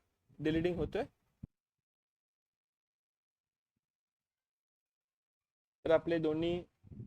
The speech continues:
रायटर आणि रीडर इन्स्टंट डिलीट मो-, डिलीटिंग स्टेटमध्ये आपण काय करूया? क्लस्टरला सिलेक्ट करायचं आहे आणि याला इथे डिलीट करायचं आहे. येस, delete me. आपल्याला फायनल स्नॅपशॉट वगैरे काही बनवायचं नाहीये.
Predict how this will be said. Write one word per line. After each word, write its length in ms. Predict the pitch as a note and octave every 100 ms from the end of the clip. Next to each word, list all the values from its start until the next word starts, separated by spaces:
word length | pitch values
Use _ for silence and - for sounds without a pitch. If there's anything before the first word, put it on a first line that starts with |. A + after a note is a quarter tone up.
| -
रायटर 440 | C3+ C#3 C#3+ C#3+ E3+
आणि 260 | D3 D#3+
रीडर 280 | D3+ C3+ D#3 E3+ -
इन्स्टंट 520 | D#3 - F3+ E3 - - - - - _ -
डिलीट 220 | D#3 E3+
मो-, 180 | E3+ D#3+ -
डिलीटिंग 400 | C#3 D3 D#3+ E3
स्टेटमध्ये 600 | - D#3 D#3 D#3+ D#3 F#3
आपण 200 | - F#3
काय 140 | F3+
करूया? 220 | F3+ G3+ B3+ -
क्लस्टरला 460 | C#3+ - F3 E3+
सिलेक्ट 320 | E3 D3 D3+
करायचं 320 | E3 E3 D#3+ A3
आहे 100 | - _ _ _ - - - - - -
आणि 140 | D3+
याला 160 | D#3 F#3+
इथे 200 | A3+ G3
डिलीट 300 | E3+ C#3+ D3+
करायचं 420 | C#3+ C#3+ C#3+ G#3
आहे. 80 | B3+ _ _ _ _ _ _ _ -
येस, 240 | D#3 - -
delete 420 | D3 C#3+ C#3+ D3+
me. 100 | G3+ - _ _ _ - _ - - -
आपल्याला 380 | C#3 E3+ E3+ F3+
फायनल 500 | F3+ - D3 C#3 E3+
स्नॅपशॉट 640 | - - E3 D3+ E3 F3
वगैरे 180 | E3+ F3
काही 240 | F3 D3+
बनवायचं 460 | E3 D#3+ D#3 D#3+ E3+
नाहीये. 260 | D#3 F3+